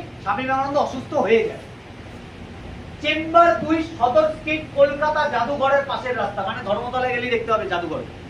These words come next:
তার পাশের ঘটনা। রুগী বিবেকানন্দকে দেখে সেই সময় চল্লিশ টাকা আর ওষুধের জন্য দশ টাকা, মানে,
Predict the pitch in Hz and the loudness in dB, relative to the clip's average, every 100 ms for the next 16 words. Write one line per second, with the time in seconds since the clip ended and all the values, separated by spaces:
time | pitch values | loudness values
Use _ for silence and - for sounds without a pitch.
0 | - - - - 233 240 240 233 254 208 | -14 -14 -14 -6 0 2 2 0 0 0
1 | 196 - - - - - - - - - | -4 -10 -14 -14 -14 -14 -16 -14 -14 -4
2 | 277 294 359 349 320 359 359 349 349 339 | 0 4 4 4 8 8 8 6 2 2
3 | 339 330 320 285 277 294 294 - - - | 4 6 6 4 6 8 8 8 0 -10
4 | - - - - - - 294 339 - 294 | -14 -16 -16 -16 -10 4 6 6 4 4
5 | 311 311 311 294 302 311 285 - 285 277 | 6 4 4 0 0 0 -2 0 2 4
6 | 285 226 - - - - 220 220 - 269 | 6 4 2 -8 -12 0 0 0 -2 -4
7 | 285 311 330 320 320 302 302 294 277 269 | -2 0 8 8 8 2 2 2 2 2
8 | 285 - - 294 285 254 220 262 | 0 0 0 0 2 0 0 -2